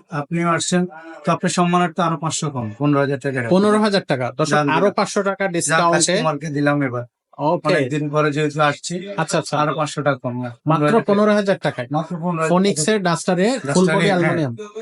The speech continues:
Speaker 1: সম্পূর্ণ
Speaker 2: আচ্ছা।
Speaker 1: লাইট ওয়েট এবং অ্যালুমিনিয়াম।
Speaker 2: খুবই চমৎকার। তো
Speaker 1: চমৎকার।
Speaker 2: এইরকম সাইকেল পেতে হলে অবশ্যই আমাদের চ্যানেলে আপনি চোখ রাখবেন। এছাড়াও কিন্তু আপনি, আহ, বিভিন্ন ধরনের ব্র্যান্ডের সাইকেল আপনি পেয়ে যাবেন। পোরের সাইকেল পেয়ে যাচ্ছেন, মাসরাঙের সাইকেল পেয়ে যাবেন।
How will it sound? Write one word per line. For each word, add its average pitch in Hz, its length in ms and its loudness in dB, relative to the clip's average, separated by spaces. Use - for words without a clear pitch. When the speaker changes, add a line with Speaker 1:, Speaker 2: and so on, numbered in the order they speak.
Speaker 1:
সম্পূর্ণ 180 300 2
Speaker 2:
আচ্ছা। 190 140 4
Speaker 1:
লাইট 156 180 0
ওয়েট 139 160 0
এবং 147 240 0
অ্যালুমিনিয়াম। 143 440 2
Speaker 2:
খুবই 247 200 4
চমৎকার। 180 480 0
তো 160 100 -4
Speaker 1:
চমৎকার। 156 260 0
Speaker 2:
এইরকম 226 360 4
সাইকেল 208 340 2
পেতে 202 220 -2
হলে 202 180 2
অবশ্যই 170 360 -2
আমাদের 170 220 -2
চ্যানেলে 170 560 0
আপনি 147 240 -2
চোখ - 280 -2
রাখবেন। 196 360 0
এছাড়াও 160 420 0
কিন্তু 160 240 -2
আপনি, 143 320 -2
আহ, 143 80 2
বিভিন্ন 175 400 0
ধরনের 202 300 0
ব্র্যান্ডের 156 360 0
সাইকেল 160 240 -2
আপনি 151 200 -2
পেয়ে 143 200 -4
যাবেন। 139 220 -2
পোরের 160 260 2
সাইকেল 151 320 0
পেয়ে 143 180 0
যাচ্ছেন, 139 360 0
মাসরাঙের 147 360 0
সাইকেল 147 280 -2
পেয়ে 131 180 0
যাবেন। 131 220 -2